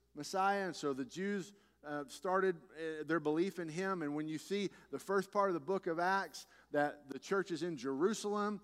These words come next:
and the people who are being converted to be followers of Christ are all Jewish,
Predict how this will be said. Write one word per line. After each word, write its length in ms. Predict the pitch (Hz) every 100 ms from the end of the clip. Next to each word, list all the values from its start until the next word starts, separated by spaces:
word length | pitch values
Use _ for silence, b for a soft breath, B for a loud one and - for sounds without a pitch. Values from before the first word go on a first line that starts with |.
| B B
and 140 | 143 147
the 60 |
people 340 | 143 208 202 170
who 100 | 180
are 100 | 160
being 280 | 170 170
converted 580 | - 147 127 170 190 185
to 60 | 151
be 120 | 143
followers 460 | - 175 180 165 147
of 140 | 139
Christ 360 | - 185 175 170
are 140 | 147
all 260 | 151 143 B B B 117
Jewish, 640 | 120 196 208 202 196 -